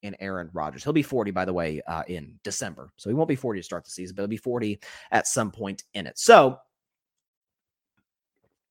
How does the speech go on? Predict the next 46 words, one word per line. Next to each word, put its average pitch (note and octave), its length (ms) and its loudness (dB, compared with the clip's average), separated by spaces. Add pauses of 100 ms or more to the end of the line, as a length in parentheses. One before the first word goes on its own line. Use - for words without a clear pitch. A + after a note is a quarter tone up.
(140)
like F#3 140 12
I F#3 60 12
said, G3 160 10
I'll E3+ 60 12
be E3 80 12
doing F#3 180 10
that E3+ 160 6
for D#3+ 100 8
every D#3+ 160 6
division. D3 480 2 (1600)
Probably A#3 480 6
do G#3 140 4
the G3 140 2
N G3 60 4
F F#3+ 100 0
C - 160 -4
East F3+ 320 -6
on E3 140 -2
Monday. E3 500 2 (1040)
Uh, C3 80 -12 (220)
probably F#3+ 260 2
do F#3+ 80 2
the E3 140 -2
N E3 60 -2
F D#3+ 80 -6
C D#3 160 -8
East, D3 160 -8
and B2+ 160 -10
then C#3+ 100 -2
I'll D3+ 100 0
go D3+ 120 -4
to D3+ 100 -10
the D3+ 100 -4
A D#3 140 6
F D3+ 80 -2
C D#3+ 120 -4
North D#3+ 380 -2
on, A#2+ 800 -2 (120)
uh, C3+ 60 -6
next C3 260 -2
week. C#3+ 320 0 (1080)
So, C#3+ 260 2
uh, D3 40 2
again, C#3 560 0
a, B2 220 -2
a, A#2 280 -2